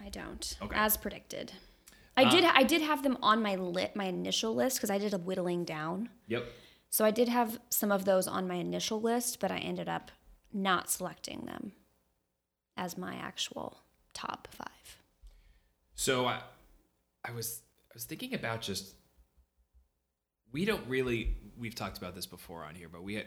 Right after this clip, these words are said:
Speaker 2: we don't necessarily go and see a lot of movies anymore. Um, do you like going to see movies in the theater?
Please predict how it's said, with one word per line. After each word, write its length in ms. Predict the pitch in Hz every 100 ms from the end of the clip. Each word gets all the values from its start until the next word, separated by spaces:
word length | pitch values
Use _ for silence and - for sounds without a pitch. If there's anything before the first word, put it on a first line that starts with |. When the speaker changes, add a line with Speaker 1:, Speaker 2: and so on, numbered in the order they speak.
| 101
Speaker 2:
we 420 | 104 101 98 - - 107
don't 320 | 101 101 101
necessarily 460 | 98 - 90 85
go 260 | 82 87 82
and 120 | 82
see 400 | - - 85 82
a 80 | 73
lot 200 | 78 78
of 100 | 76
movies 520 | 78 76 76 73 - -
anymore. 600 | 82 80 76 76 78 - _ _ _
Um, 400 | 85 85 82 82 - _ _ _ _ _ _ -
do 100 | 147
you 120 | 170
like 180 | 127 -
going 240 | 131 131
to 60 | 123
see 160 | -
movies 320 | 127 123 135 127
in 80 |
the 60 | 120
theater? 360 | 123 127 131